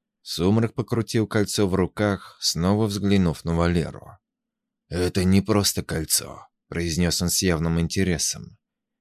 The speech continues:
«Эта вещь гораздо старше, чем тебе может показаться. Такие предметы не появляются просто так». Митя наклонился вперед, все больше погружаясь в атмосферу рассказа.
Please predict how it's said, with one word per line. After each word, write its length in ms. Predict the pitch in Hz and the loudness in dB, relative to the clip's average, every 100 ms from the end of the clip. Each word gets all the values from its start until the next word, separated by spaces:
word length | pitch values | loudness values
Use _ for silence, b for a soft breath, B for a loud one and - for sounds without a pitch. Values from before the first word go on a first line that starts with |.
| _ | _
«Эта 300 | 90 92 98 | -2 0 0
вещь 300 | 92 95 85 | 2 2 2
гораздо 480 | 92 95 95 85 95 | 0 2 0 0 -2
старше, 600 | - 120 107 92 - 78 | 0 0 0 -2 -8 -6
чем 280 | - 90 | -4 -4
тебе 300 | 85 95 90 | -4 -2 0
может 360 | 95 92 85 87 | 2 2 -2 -6
показаться. 920 | 92 - 87 87 78 - - 82 - _ _ _ - | -6 -2 -2 -2 -4 -6 -8 -8 -20 _ _ _ -4
Такие 400 | 95 95 107 107 | -2 -2 -2 0
предметы 480 | 107 101 110 101 | 0 2 2 4
не 140 | 104 104 | 2 2
появляются 720 | 110 110 107 117 90 78 78 | 4 2 4 4 2 0 -4
просто 360 | - 80 - 78 | -4 -6 -6 -8
так». 460 | - - - - _ _ _ | -8 -10 -14 -20 _ _ _
Митя 400 | - 87 110 - | -2 0 2 2
наклонился 720 | 127 123 127 123 123 113 120 | 0 0 0 2 0 0 -2
вперед, 540 | 101 - 101 104 113 110 | -4 -2 0 2 0 -2
все 220 | - - 87 | -8 -4 -2
больше 400 | 76 101 - 107 | 2 0 0 -4
погружаясь 720 | 98 90 95 82 87 85 - | -2 0 0 2 0 0 -2
в 60 | |
атмосферу 600 | 87 92 85 - 85 82 | -2 -2 -2 0 -2 0
рассказа. 760 | 82 85 - 104 92 73 - - | -2 -4 -4 -2 -2 -4 -10 -18